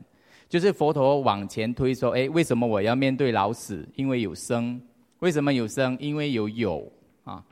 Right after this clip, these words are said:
那一直往前推，推到有无明，佛陀确定说，诶，最根本是无明之后呢，那佛陀又，又继续思维说，假如我有无明，就会导致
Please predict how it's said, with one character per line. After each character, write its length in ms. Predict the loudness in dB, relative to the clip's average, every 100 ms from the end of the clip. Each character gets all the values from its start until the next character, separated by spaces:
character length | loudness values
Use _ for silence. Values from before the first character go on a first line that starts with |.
| _ _ _ _
那 160 | -4
一 80 | -4
直 120 | -4
往 240 | -2 -2 -2
前 180 | -4 -4
推， 140 | -2
推 120 | 0
到 100 | 0
有 140 | 2 0
无 180 | 0 0
明， 280 | -2 -4 -10 -20 _ _ _
佛 200 | -4 0
陀 120 | 0
确 200 | 0 -2
定 160 | -2 -2
说， 140 | -2
诶， 160 | 0 -2
最 180 | 0 -2
根 240 | 0 0
本 140 | 0 -4
是 120 | -4
无 160 | -2
明 180 | 0 -2
之 180 | -2 -4
后 200 | -2 0
呢， 240 | 0 -4 -6
那 180 | -6 -4
佛 160 | -2
陀 140 | -2 0
又， 320 | 0 -2 -4 -12 _ _ _ _ _ _
又 100 | -8
继 160 | -6 -6
续 160 | -6 -6
思 200 | -4 -2
维 160 | -2
说， 260 | -2 -6 -6 -10 _ _ _ _ _
假 180 | -2 0
如 160 | 2 2
我 160 | 2
有 160 | 2 0
无 220 | -2 -4
明， 380 | -2 -4 -8 -12 -20 _ _ _ -6
就 120 | -2
会 120 | -2
导 280 | 0 -2 -2
致 340 | -8 -8 -8